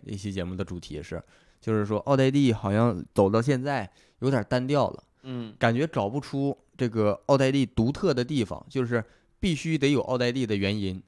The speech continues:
Speaker 2: 嗯。
Speaker 1: 然后他们俩决定做出一些改变。
Speaker 2: 嗯。
Speaker 1: 就相当于改自己的缺点。
Speaker 2: 嗯。
Speaker 1: 然后若琳呢，就是说这个以前她是怕生艺人。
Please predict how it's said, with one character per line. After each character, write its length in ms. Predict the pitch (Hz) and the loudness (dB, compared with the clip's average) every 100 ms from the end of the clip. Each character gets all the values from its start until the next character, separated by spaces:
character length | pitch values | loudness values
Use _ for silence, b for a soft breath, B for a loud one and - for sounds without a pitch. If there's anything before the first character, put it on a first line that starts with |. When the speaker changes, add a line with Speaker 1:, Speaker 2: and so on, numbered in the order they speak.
| _ | _
Speaker 2:
嗯。 80 | 120 | -4
Speaker 1:
然 80 | 104 | -2
后 40 | |
他 100 | 123 | -2
们 80 | 123 | -2
俩 120 | 110 | 0
决 160 | 98 104 | 0 0
定 160 | 113 | 0
做 140 | 117 117 | 0 0
出 120 | 117 | 0
一 80 | 110 | 0
些 140 | 113 | -2
改 220 | 104 76 | -2 -4
变。 200 | - 95 - _ - | -2 -4 -4 _ -16
Speaker 2:
嗯。 260 | 117 110 - | -14 -14 -10
Speaker 1:
就 100 | 117 | -4
相 160 | 113 | -2
当 140 | 113 117 | -2 -2
于 60 | |
改 200 | 110 92 | -2 -4
自 140 | 98 117 | -2 -4
己 100 | 95 | -2
的 120 | 92 | -4
缺 260 | - 113 | -2 0
点。 180 | 107 92 - _ | 0 -2 -6 _
Speaker 2:
嗯。 280 | 110 107 98 - | -18 -18 -18 -6
Speaker 1:
然 140 | 101 | 0
后 160 | 113 107 | 2 2
若 160 | - 151 | 4 4
琳 240 | 110 95 | 4 0
呢， 120 | 123 120 | 0 0
就 140 | 117 | 2
是 100 | 110 | 0
说 300 | 104 107 104 | 0 2 2
这 160 | 107 107 | 2 0
个 80 | |
以 160 | 104 95 | -2 -4
前 200 | 95 107 | -2 -2
她 120 | 113 | -2
是 140 | 110 110 | -4 -6
怕 280 | - 165 | -4 -4
生 240 | 110 117 117 | -2 -4 -6
艺 120 | 120 | -8
人。 260 | 98 65 | -8 -10